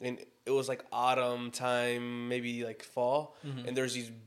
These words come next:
Speaker 1: big leaves, like, huge, big brown leaves. And in my dream,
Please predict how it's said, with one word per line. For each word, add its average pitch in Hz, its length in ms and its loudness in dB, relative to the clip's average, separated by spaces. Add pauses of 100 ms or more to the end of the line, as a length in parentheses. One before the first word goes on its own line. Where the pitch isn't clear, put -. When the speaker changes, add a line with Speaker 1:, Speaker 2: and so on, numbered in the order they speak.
Speaker 1:
big 143 360 2
leaves, 127 600 -2
like, 117 140 -6
huge, 160 640 -4
big 135 260 0
brown 127 380 4
leaves. 120 460 -2 (500)
And 123 260 2
in 139 140 2
my 123 160 2
dream, 127 600 -2